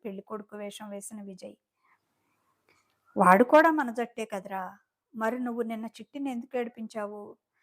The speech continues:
అందుకే కదా వాడు కొట్టాడు, మొన్న కూడా అందుకే కొట్టాడు. నువ్వు చిట్టినేమీ అనకపోతే వాడు అస్సలు నిన్నేమీ అనడు," అని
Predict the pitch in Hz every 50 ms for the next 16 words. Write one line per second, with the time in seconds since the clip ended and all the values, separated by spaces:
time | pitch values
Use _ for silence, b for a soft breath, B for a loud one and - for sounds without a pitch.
0 | _ _ _ _ _ - - 202 190 202 247 - 277 262 262 247 220 220 208 214
1 | 208 202 - - 196 _ _ 220 208 202 196 202 202 214 220 _ _ _ _ _
2 | _ _ _ _ 247 196 190 185 175 190 202 - 240 226 226 269 - - 214 190
3 | 196 - 202 196 - - 190 _ _ 190 185 175 185 - _ _ _ _ _ _
4 | _ _ _ _ _ _ _ _ - 220 240 277 285 - 285 269 - - 302 302
5 | 294 277 269 269 285 285 277 247 233 233 - 233 - 220 214 _ 208 208 208 214
6 | _ _ _ _ _ _ _ 233 233 240 247 262 233 - - - 294 311 294 269
7 | 254 220 202 185 185 190 208 233 220 190 185 190 190 185 - _ _ _ _ _
8 | _ _ _ _ _ - 220 226 285